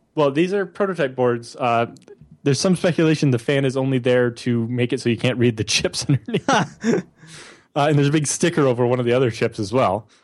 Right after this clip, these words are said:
Speaker 1: Um, but yeah, these are the new, uh, N V M E based things. Although this one, interestingly, even has a forty gigabit optic port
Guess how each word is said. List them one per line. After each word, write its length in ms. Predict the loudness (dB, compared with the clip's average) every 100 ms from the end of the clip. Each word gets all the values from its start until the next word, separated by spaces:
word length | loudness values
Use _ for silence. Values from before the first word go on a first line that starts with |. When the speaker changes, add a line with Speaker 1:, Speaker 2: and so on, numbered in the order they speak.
| _ _
Speaker 1:
Um, 460 | -2 2 2 2 -2 -14 _ _ _
but 160 | -2 2
yeah, 220 | 2 2
these 240 | 0 0
are 240 | 0 2 0
the 180 | -2 -2
new, 540 | 2 4 4 2 -2 -6
uh, 260 | -2 -2 0
N 160 | 0
V 120 | 2
M 100 | 2
E 300 | 4 2 0 -6 _ _ _ _ _
based 300 | 0 0 -4 _
things. 280 | -2 0 0
Although 240 | 0 2 2
this 200 | 2 2
one, 180 | 0
interestingly, 460 | 0 -2 0 0 2
even 180 | 0 0
has 160 | -2
a 60 | -4
forty 340 | -4 -2 -2
gigabit 320 | 0 0 0 0
optic 440 | -2 -2 -4 -6 -2
port 300 | 0 0